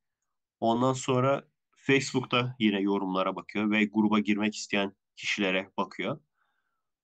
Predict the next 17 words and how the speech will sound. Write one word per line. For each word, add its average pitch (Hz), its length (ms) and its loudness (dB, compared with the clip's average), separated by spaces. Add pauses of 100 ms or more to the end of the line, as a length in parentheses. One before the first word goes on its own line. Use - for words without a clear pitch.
(340)
Ondan 120 360 2
sonra 135 280 0
gene 139 220 2
aynı 131 260 4
kişi 127 220 -8
şey 127 180 2
yapıyor. 98 360 -4 (680)
E, 104 60 -4 (520)
böyle 117 720 0 (260)
YouTube'a 127 480 -2
koyduğum 123 340 2
mini 127 200 2
podcastler 123 580 -2
için 127 240 -2
thumbnail 117 440 0
falan 110 280 -2
yapıyor. 101 420 -8